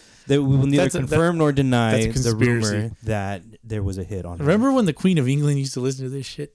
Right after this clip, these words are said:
Speaker 2: <laughs>
Speaker 1: <laughs> She probably still does.
Speaker 2: This fucking lady, she, she, she knows what she did, man.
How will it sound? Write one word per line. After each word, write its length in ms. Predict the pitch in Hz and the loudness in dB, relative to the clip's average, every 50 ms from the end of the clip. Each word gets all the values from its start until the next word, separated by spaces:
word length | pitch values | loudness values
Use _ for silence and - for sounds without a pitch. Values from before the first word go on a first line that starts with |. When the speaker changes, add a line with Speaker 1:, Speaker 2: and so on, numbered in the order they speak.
| _ | _
Speaker 2:
<laughs> 60 | - - - - - - - - - - - - - - - - - - - - | -8 -6 -6 -6 -6 -6 -8 -8 -6 -6 -6 -4 -4 -6 -8 -12 -20 -20 -20 -4
Speaker 1:
<laughs> 580 | - 175 - - - 185 180 180 - - 190 - - - 208 - | -2 -2 -2 -2 0 -2 -2 0 0 -2 -4 -4 -4 -8 -10 -8
She 140 | 214 196 | -6 -6
probably 360 | 170 - - - 220 226 214 180 | -6 -6 -4 -4 -4 -4 -4 -8
still 300 | 151 226 170 165 165 151 | -8 -8 -6 -6 -6 -4
does. 420 | 139 135 147 143 113 95 92 98 | -4 -4 -4 -2 -4 -6 -8 -10
Speaker 2:
This 320 | - 131 120 113 107 - | -12 -12 -10 -10 -12 -12
fucking 420 | - - - 123 113 110 120 110 110 | -12 -10 -8 -8 -6 -4 -6 -6 -4
lady, 300 | 110 110 110 107 107 107 | -4 -4 -4 -4 -6 -6
she, 300 | 107 117 123 117 117 131 | -6 -4 -4 -4 -6 -6
she, 340 | 120 - 156 160 175 160 131 | -8 -4 -2 0 0 0 -2
she 220 | - - 139 151 | -4 -4 -4 -2
knows 200 | 175 175 147 127 | 0 0 -2 -2
what 120 | 123 110 | -4 -8
she 160 | - 110 101 90 | -10 -12 -12 -14
did, 200 | 95 92 92 90 | -14 -16 -14 -14
man. 240 | 90 90 90 90 | -14 -14 -14 -16